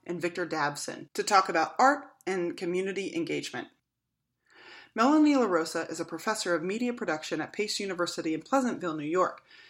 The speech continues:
She is an award-winning independent filmmaker, and her latest film, How to Power a City, is currently in post-production, with short excerpts screening at festivals worldwide. Jules Rochelle Sievert is an artist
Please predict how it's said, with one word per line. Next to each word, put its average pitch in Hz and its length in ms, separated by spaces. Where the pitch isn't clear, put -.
She 214 200
is 190 120
an 180 80
award-winning 220 720
independent 240 540
filmmaker, 190 500
and 175 100
her 175 120
latest 262 420
film, 160 320
How 196 220
to 190 120
Power 165 400
a 160 80
City, 175 420
is - 180
currently 277 380
in 226 80
post-production, 165 920
with 170 100
short - 360
excerpts - 480
screening 196 480
at - 160
festivals 175 500
worldwide. 151 520
Jules 285 340
Rochelle 226 380
Sievert 196 500
is 151 80
an 160 160
artist 202 420